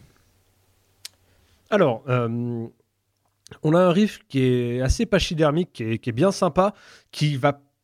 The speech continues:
perdre son effet un petit peu vite. Euh, il a du mal à tenir sur la longueur, mais globalement, le chant est toujours aussi stylé. Ça, le, moi, le chant, franchement, euh, je l'aime beaucoup.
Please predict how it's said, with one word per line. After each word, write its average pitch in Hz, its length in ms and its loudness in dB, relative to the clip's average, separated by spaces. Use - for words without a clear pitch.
perdre 156 420 2
son 151 340 -2
effet 175 400 -2
un 147 120 -2
petit 139 180 -10
peu 196 160 0
vite. 143 520 -6
Euh, 120 240 0
il 123 100 0
a 127 60 0
du 123 100 -2
mal 190 160 4
à 175 80 2
tenir 175 240 -4
sur 160 140 0
la 147 80 6
longueur, 151 320 0
mais 143 120 2
globalement, 196 380 4
le 156 120 4
chant 185 240 2
est 127 40 -2
toujours 214 300 2
aussi 160 200 0
stylé. 131 380 -2
Ça, 120 280 -2
le, 113 140 -6
moi, 120 280 -2
le 127 100 0
chant, 160 180 -4
franchement, 160 480 -2
euh, 131 40 0
je 110 140 -6
l'aime 117 160 -4
beaucoup. 170 280 2